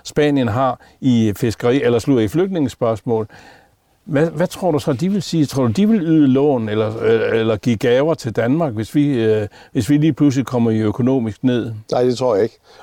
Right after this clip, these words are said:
Speaker 2: Og jeg tror heller aldrig nogensinde kommer derud, for vores økonomi er langt mere holdbar, end det, man ser mod syd.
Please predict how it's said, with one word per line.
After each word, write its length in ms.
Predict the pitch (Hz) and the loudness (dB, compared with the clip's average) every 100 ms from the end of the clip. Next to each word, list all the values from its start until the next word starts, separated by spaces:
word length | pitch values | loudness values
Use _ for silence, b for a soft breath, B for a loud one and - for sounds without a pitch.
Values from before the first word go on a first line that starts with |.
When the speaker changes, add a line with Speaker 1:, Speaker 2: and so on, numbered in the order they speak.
| - | -2
Speaker 2:
Og 80 | 107 | -2
jeg 100 | 113 | 0
tror 140 | 139 | 0
heller 160 | 123 113 | 2 2
aldrig 180 | 123 | 2
nogensinde 340 | 117 123 107 101 | 0 -2 -2 -4
kommer 220 | 92 95 | -4 0
derud, 320 | 110 98 113 | 2 2 -2
for 120 | 101 | -4
vores 320 | 92 110 123 104 | -2 0 0 -4
økonomi 500 | 104 98 101 123 - | -8 -4 0 0 0
er 80 | 92 | -2
langt 300 | 107 123 98 | 0 -2 -2
mere 180 | 110 | 0
holdbar, 480 | 98 104 117 92 78 B B B | 2 0 0 -2 -4 B B B
end 100 | 98 | -4
det, 100 | 107 | 0
man 120 | 110 | 0
ser 200 | - 117 | 0 0
mod 140 | 101 85 | 0 -2
syd. 300 | - 104 | -4 -2